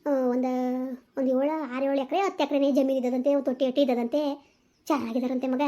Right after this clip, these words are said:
ಅದ್ಕೆ ನಾವು ಜೈ-, ನಮ್ಮ ಪುಟ್ಟಿ ಸುದ್ದಿ ಎತ್ಕೊಂಡು, ಪುಟ್ಟಿ ಸುದ್ದಿ ಮಾತಾಡ್ಬೇಕಾರೆ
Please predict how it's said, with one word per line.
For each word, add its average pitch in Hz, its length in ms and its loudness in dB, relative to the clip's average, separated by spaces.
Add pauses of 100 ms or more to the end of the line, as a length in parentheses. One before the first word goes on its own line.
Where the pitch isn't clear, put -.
(680)
ಅದ್ಕೆ 277 420 0 (760)
ನಾವು 277 360 4
ಜೈ-, 254 420 6
ನಮ್ಮ 247 440 2
ಪುಟ್ಟಿ 262 260 2
ಸುದ್ದಿ 262 180 4
ಎತ್ಕೊಂಡು, 240 440 0 (520)
ಪುಟ್ಟಿ 302 180 -2
ಸುದ್ದಿ 277 180 2
ಮಾತಾಡ್ಬೇಕಾರೆ 254 920 0